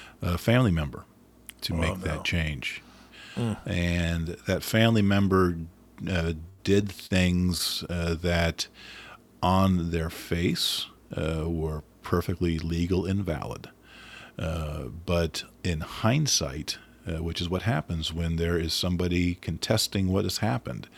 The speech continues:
Speaker 1: in hindsight, it painted everything in a bad light. Uh, and long story made short, by the time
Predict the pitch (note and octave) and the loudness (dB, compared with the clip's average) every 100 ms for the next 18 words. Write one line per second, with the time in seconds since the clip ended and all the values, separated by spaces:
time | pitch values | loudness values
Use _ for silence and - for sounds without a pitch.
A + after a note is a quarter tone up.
0 | - - - - - F2 D#2 A2 B2+ - | -18 -16 -16 -12 -4 -2 2 4 4 4
1 | F2 E2 E2 E2 - F#2+ F2+ E2+ E2+ - | 2 2 -2 -6 0 2 4 2 0 0
2 | E2+ E2 D#2 E2 E2 D#2+ C2+ G#1+ A1+ - | 0 -2 -2 -4 -4 -4 -6 -8 -10 -14
3 | - - - - - - F2 E2 E2 D#2+ | -18 -20 -18 -18 -20 -10 -6 -4 -4 -6
4 | - F2 E2 E2+ E2 D#2+ D#2 D2 F#2 A2+ | -2 0 0 2 0 -2 -4 -10 -14 -12
5 | A2+ - D#2+ G2 G#2+ - - F#2+ F#2 F2 | -12 -10 0 4 4 4 4 6 6 4
6 | - F#2 F2 F2 E2 D#2 G2+ F#2+ F#2 F2+ | 2 2 2 2 -2 -2 0 2 4 2
7 | E2+ | 0